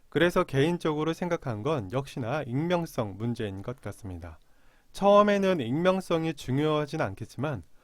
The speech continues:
어느 정도 규제가 정립이 되고 활용도가 높아지면 익명성이 중요해질 것 같은데요.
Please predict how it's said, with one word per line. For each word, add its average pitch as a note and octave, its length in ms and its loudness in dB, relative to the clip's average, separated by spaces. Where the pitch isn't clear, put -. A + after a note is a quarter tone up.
어느 D3+ 240 0
정도 D#3+ 440 0
규제가 C3 500 -2
정립이 B2+ 420 -4
되고 G#2 420 -6
활용도가 G3 580 0
높아지면 C#3 680 -4
익명성이 D#3 760 -2
중요해질 C3 500 -4
것 - 240 -10
같은데요. G#2+ 600 -10